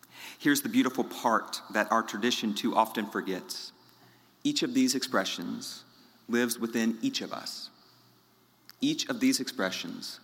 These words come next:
lives within each of us. Celtic mystics, they've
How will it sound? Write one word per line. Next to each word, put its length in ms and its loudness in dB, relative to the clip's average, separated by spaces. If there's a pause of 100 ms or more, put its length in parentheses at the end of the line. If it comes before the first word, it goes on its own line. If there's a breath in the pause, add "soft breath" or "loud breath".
lives 380 0
within 380 -2
each 180 -4
of 100 -8
us. 360 -10 (240 loud breath)
Celtic 360 4
mystics, 460 2
they've 260 4